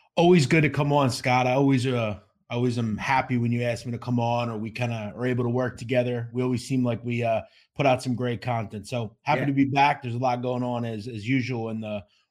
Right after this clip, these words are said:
Speaker 1: world of crime.
Speaker 2: Yeah, we're both really passionate about, I think, anything we do, but especially this stuff. And, um, Jimmy, uh, my, my normal, uh, co-host, the doctor, Jimmy Buccellato, uh, is off for the week.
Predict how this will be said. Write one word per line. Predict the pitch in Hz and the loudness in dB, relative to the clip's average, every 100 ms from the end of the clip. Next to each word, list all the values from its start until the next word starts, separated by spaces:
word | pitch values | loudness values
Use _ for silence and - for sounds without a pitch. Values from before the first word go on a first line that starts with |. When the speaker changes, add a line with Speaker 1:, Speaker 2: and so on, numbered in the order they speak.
| - | -2
Speaker 1:
world | 127 127 117 | 0 0 -2
of | 110 98 - _ | -6 -8 -18 _
crime. | - 120 110 98 92 _ _ _ | -14 -10 -10 -12 -16 _ _ _
Speaker 2:
Yeah, | 120 127 | -2 0
we're | 143 | 0
both | 135 160 160 - | 0 -2 -2 -6
really | 135 147 | -2 -2
passionate | 117 120 131 135 113 | -2 -4 -4 -6 -6
about, | 104 104 101 | -6 -10 -8
I | |
think, | 123 117 | -8 -4
anything | 123 127 107 | -4 -4 -6
we | 101 | -6
do, | 101 98 | -8 -10
but | 92 87 | -12 -16
especially | - 135 135 113 | -12 -10 -8 -6
this | 110 123 | -4 -6
stuff. | - 123 123 113 | -4 -4 -4 -6
And, | 101 90 _ _ - _ _ | -8 -10 _ _ -20 _ _
um, | 117 110 104 92 90 - _ - _ _ - | -6 -4 -4 -6 -8 -14 _ -20 _ _ -14
Jimmy, | 107 180 190 190 185 | 2 4 6 4 4
uh, | 170 156 | 4 2
my, | 151 147 | 2 0
my | 135 147 | 0 -2
normal, | 143 151 151 156 147 143 | 0 0 0 -2 0 0
uh, | 135 127 120 113 - _ _ | 0 0 -2 -6 -12 _ _
co-host, | - 156 151 151 147 | -2 0 2 0 -2
the | - | -2
doctor, | 135 131 139 - 135 139 | 0 0 0 -4 -4 -2
Jimmy | 135 135 | 0 0
Buccellato, | 135 131 135 127 131 135 - _ - | -2 -4 -4 -4 -6 -8 -14 _ -8
uh, | 120 117 113 | -4 -4 -2
is | 131 120 | -2 -2
off | 117 127 131 | -2 -6 -4
for | 139 | -4
the | 135 | -2
week. | 131 135 139 | 0 -2 -4